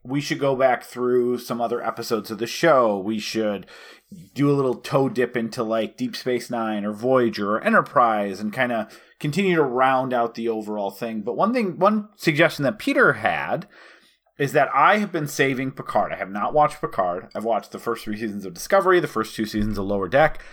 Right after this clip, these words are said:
Have not watched Strange New Worlds, which, which could be another good thing to double back on. But Peter got the most exposure from an hour perspective into Next Generation, by far. Uh, I think we ended up watching,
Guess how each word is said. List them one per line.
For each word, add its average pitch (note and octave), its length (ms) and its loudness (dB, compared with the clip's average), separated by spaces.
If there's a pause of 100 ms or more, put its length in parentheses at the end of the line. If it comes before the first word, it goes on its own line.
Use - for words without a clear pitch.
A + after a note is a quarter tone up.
Have D3+ 160 2
not G3 260 6
watched F#3+ 200 4
Strange D3 360 -2
New C#3+ 140 -2
Worlds, A2+ 320 0
which, A2 140 -8 (180)
which A#2+ 240 -6
could A2+ 140 -2
be A2+ 100 0
another A2 260 0
good F#2+ 200 -6
thing G2 220 -6
to - 120 -12
double F#2 320 -6
back - 340 -14
on. F2 280 -10 (580)
But G#3+ 380 6 (340)
Peter C4 540 6 (120)
got E3+ 280 6
the E3+ 80 0
most D#3 520 4
exposure C3 760 2
from A#2 240 -2
an G#2 80 -6 (100)
hour C3+ 380 4
perspective D#3 840 0
into C3+ 540 -2
Next A2+ 280 -4
Generation, F2+ 580 -8 (160)
by C#3 240 6
far. - 400 -2 (380)
Uh, A#2 440 0
I A#2+ 80 -4
think C3 200 -2
we C3+ 140 -2
ended C3 180 0
up A2 40 -2
watching, A#2+ 400 2